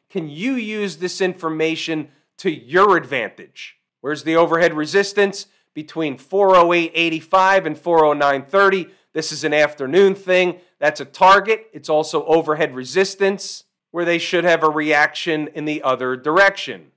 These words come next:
The line is moved up to four oh nine. We'll split the difference. And what did they do?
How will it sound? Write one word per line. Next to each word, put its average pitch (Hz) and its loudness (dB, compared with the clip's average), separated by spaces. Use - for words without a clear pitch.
The 135 -10
line 156 0
is - -8
moved 151 -4
up 170 2
to 165 -8
four 160 0
oh 131 2
nine. 190 2
We'll 143 -6
split 160 -4
the 139 -10
difference. 180 -2
And 147 -4
what 156 2
did 165 -4
they 156 0
do? 151 -4